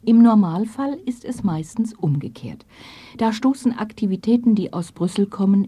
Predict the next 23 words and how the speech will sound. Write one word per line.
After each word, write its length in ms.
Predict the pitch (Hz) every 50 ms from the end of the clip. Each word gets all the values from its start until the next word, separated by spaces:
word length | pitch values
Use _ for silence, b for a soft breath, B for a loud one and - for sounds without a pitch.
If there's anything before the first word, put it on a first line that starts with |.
| - -
eher 320 | 175 170 165 156 - -
auf 140 | - 175 -
Skepsis 680 | - - - - 170 160 - - - - - - - -
als 320 | - - 104 107 110 - -
auf 160 | 123 120 -
Zustimmung. 640 | - - 123 120 - - - 123 117 98 101 - - _ _ _ _ _ -
Wenn 260 | 143 160 170 170 -
überhaupt, 580 | - 160 - 123 127 143 147 220 - - - B B B B B B B B B B B -
dann 180 | 220 214 214 220
macht 340 | 240 240 233 - - - -
Europa 520 | 214 208 165 165 170 180 - - 226 220
fast 360 | - - 226 214 214 - -
nur 240 | 175 165 160 175 196
negative 640 | 208 196 170 143 123 127 147 - - 123 120 - 139
Schlagzeilen. 760 | - - 131 120 - - - - - 127 113 95 - - - - _ _ _ _ _ _ _ _ _ _ _ -
Die 60 | 214
letzten 360 | 208 196 208 214 - - 240 233
sind 220 | 233 220 220 220
noch 180 | 233 220 - -
gar 180 | - 139 135
nicht 220 | 143 147 147 - -
lange 220 | 160 160 165 170
her. 260 | 151 139 92 - -